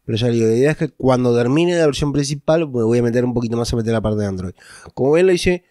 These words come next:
eh, es un poco diferente, la versión de Android es un poco diferente en, en la, en la parte gráfica. Incluso le dejé también, le he hecho veintiuno sesenta p porque yo sé que hay celulares a día de hoy que ya tienen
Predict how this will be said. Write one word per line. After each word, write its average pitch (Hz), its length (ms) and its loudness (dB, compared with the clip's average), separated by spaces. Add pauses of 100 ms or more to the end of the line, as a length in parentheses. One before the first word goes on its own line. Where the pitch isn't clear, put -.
(540)
eh, 120 200 -8 (240)
es - 200 -6
un 185 100 -2
poco 180 200 -2
diferente, 156 380 0
la 147 60 -4
versión 135 240 -4
de 139 60 -2
Android 143 180 -4
es - 60 -16
un 123 120 -4
poco 123 180 -4
diferente 120 500 -4
en, 117 180 -6
en 107 140 -8
la, 104 60 -6
en 92 440 -12
la 101 160 -12
parte 110 220 -4
gráfica. 107 440 -4 (440)
Incluso 131 380 -4
le 143 80 2
dejé 135 160 -2
también, 123 380 0
le 110 100 0
he - 20 2
hecho 120 200 -2
veintiuno 107 400 -2
sesenta 113 380 -4
p 185 140 -2
porque 110 200 -6
yo 127 140 -6
sé 147 80 -6
que 143 80 -2
hay 135 80 2
celulares 113 480 0
a 104 40 -4
día 110 200 2
de 127 60 4
hoy 143 80 2
que 135 100 -6
ya 120 140 0
tienen 123 400 0